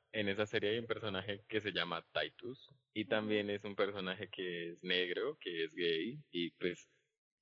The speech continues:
Speaker 1: es chistoso.
Speaker 2: O sea, es Eric Bland.
Speaker 1: Entonces me parece que ya está demasiado cliché, o sea,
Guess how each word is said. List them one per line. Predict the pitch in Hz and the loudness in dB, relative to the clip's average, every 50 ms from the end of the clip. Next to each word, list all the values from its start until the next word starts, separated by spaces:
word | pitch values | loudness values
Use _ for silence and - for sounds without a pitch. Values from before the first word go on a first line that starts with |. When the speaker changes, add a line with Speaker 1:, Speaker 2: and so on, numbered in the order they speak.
| - | 0
Speaker 1:
es | - 101 101 - | 2 2 2 2
chistoso. | - 95 90 - - 98 95 - - - - _ _ _ _ _ - 277 | 0 0 0 2 2 2 2 2 -2 -8 -14 _ _ _ _ _ -12 -8
Speaker 2:
O | 269 | -6
sea, | 269 254 240 | -4 -4 -4
es | 240 - | -4 -4
Eric | 247 247 247 - | -4 -4 0 2
Bland. | 104 - 208 - | 4 4 4 4
Speaker 1:
Entonces | 226 214 - 110 107 113 117 113 113 | 4 4 4 6 6 4 2 0 2
me | 113 120 117 | 4 4 4
parece | 113 - 107 104 107 107 117 117 | 4 6 6 6 6 6 4 2
que | - 131 113 | 2 2 2
ya | 104 110 107 | 6 6 6
está | 110 110 - - - 120 120 123 | 6 4 2 -2 -2 0 2 2
demasiado | 123 123 127 123 120 113 107 104 104 104 - - - 123 120 123 120 117 123 127 127 - | 4 4 4 2 2 2 2 0 0 -2 -4 -8 -4 2 4 4 4 6 4 2 2 0
cliché, | - 117 107 95 - - - 95 98 101 101 87 | -2 -4 -4 -4 -4 -4 0 0 2 2 2 0
o | 85 | 0
sea, | - 82 | 0 0